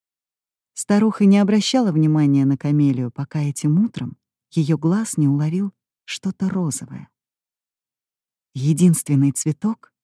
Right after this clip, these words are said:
размером с блюдце, был великолепнее, чем она могла себе представить. Прекрасный цветок, нежнее всякой розы.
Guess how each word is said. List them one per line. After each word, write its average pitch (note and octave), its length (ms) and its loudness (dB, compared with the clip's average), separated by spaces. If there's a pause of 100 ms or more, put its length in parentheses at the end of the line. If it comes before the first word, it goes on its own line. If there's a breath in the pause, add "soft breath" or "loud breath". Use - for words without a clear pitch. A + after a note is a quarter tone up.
размером C#3+ 480 0
с B2+ 100 -4
блюдце, D#3+ 540 -4 (560)
был F3+ 240 4
великолепнее, E3+ 840 2
чем E3 240 2
она F3 160 6
могла F3+ 300 4
себе E3+ 260 -2
представить. - 800 -8 (1500)
Прекрасный E3 640 0
цветок, - 580 -4
нежнее F3 420 4
всякой G3+ 460 -2
розы. D3 460 -6